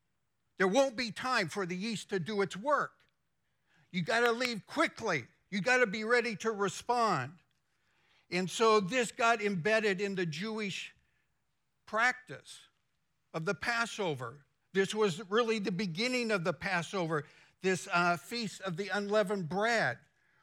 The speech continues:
rehearsing the haste, the quickness at which Israel had to leave Egypt when God so directed. So the disciples came to Jes-, Jesus and asked,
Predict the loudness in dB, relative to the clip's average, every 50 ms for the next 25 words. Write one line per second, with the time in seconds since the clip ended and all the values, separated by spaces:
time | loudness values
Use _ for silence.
0 | _ -2 -2 0 0 0 0 2 2 2 2 0 -2 -4 -4 -6 -6 -10 -16 -4
1 | -2 -2 -2 0 0 2 2 4 4 2 -2 -8 -14 _ -6 -4 -4 -4 -6 -6
2 | -4 -4 -4 -4 _ -8 -6 -6 -6 -6 -8 -16 _ _ _ _ _ _ _ -4
3 | -4 0 0 -2 -2 -2 -4 -4 -2 -2 -2 -2 -2 0 0 2 2 0 -2 -2
4 | -4 -4 -2 -2 -4 -6 -8 -6 -4 -4 -2 -2 -2 -2 -2 -2 -2 -2 -4 -8
5 | -8 -6 -6 -6 -4 -4 -4 -4 -4 -6 -8 _ _ -20 _ _ _ _ _ _
6 | _ _ _ _ _ _ _ -8 -6 -4 0 0 0 0 0 -2 -4 -4 -4 -4
7 | -4 -4 0 0 0 0 -2 -6 -10 -12 -12 -12 _ _ _ _ _ _ _ _
8 | _ _ _ _ _ _ _ _ _ _ _ _ _ _ _ _ _ _ _ _
9 | _ _ _ -6 -2 0 2 2 2 2 0 -2 -4 0 2 0 2 2 0 -4
10 | -4 -2 -2 0 0 0 -2 -4 -6 -8 -6 -4 -4 -2 -2 -2 -4 -8 -12 -18
11 | _ _ _ -14 -8 -6 -4 -4 -4 -4 -6 -10 -10 -12 -16 -20 _ _ _ _
12 | _ _ -2 -2 0 2 2 2 2 2 0 -4 -6 -8 -14 -18